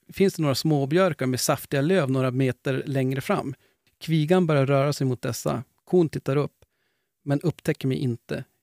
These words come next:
Känner hon vittring, fast vinden ligger fel.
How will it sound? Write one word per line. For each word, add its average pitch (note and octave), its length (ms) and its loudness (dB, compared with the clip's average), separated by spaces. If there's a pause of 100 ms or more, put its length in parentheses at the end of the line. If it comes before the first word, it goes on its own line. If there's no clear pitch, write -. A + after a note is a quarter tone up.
Känner E3 320 2
hon D3+ 120 2
vittring, G#3 680 -2 (600)
fast - 280 -2
vinden C3 300 0
ligger B2 180 -4
fel. - 380 -8